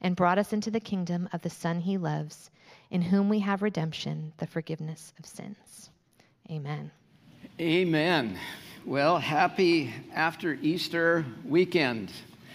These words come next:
Speaker 2: It's good to see you all. Uh, this shirt is letting you know that spring is now officially here, and we can think of summer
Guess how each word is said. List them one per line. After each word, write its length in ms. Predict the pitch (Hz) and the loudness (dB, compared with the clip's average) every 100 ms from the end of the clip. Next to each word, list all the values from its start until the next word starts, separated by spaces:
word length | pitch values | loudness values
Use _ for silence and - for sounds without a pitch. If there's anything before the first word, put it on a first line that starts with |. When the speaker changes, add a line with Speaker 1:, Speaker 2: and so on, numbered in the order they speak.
| - - - - - - | -20 -18 -18 -18 -20 -20
Speaker 2:
It's 120 | - | -18
good 160 | - 139 | -6 -4
to 100 | 139 | -4
see 200 | - 151 | -2 2
you 140 | 151 | 4
all. 360 | 147 147 160 165 135 - - - - | 6 6 6 4 -4 -14 -20 -20 -8
Uh, 220 | 117 113 | -4 -4
this 220 | 117 131 | -2 -4
shirt 480 | - - 165 165 165 143 | -2 -2 0 0 -2 -6
is 220 | 127 120 | -6 -2
letting 240 | 135 135 | -2 0
you 100 | 139 | 0
know 300 | 139 127 135 | 0 0 -2
that 260 | 131 135 - | -2 -6 -8
spring 580 | - - 160 160 165 160 | -10 -4 0 0 0 -2
is 160 | 139 | -4
now 280 | 156 131 139 | -2 -2 0
officially 560 | 131 160 156 160 143 127 | -2 -2 -2 0 -2 0
here, 480 | 147 143 139 139 - - - - - - - - - - - - - | 0 2 2 -2 -4 -14 -16 -16 -18 -18 -20 -20 -20 -20 -20 -20 -14
and 380 | 147 143 143 139 | -6 -4 -2 -2
we 100 | 143 | -4
can 220 | 143 156 | -2 -4
think 260 | - 175 170 | -2 -2 -2
of 140 | 160 | -4
summer 480 | 120 - 175 165 120 | -2 0 2 4 0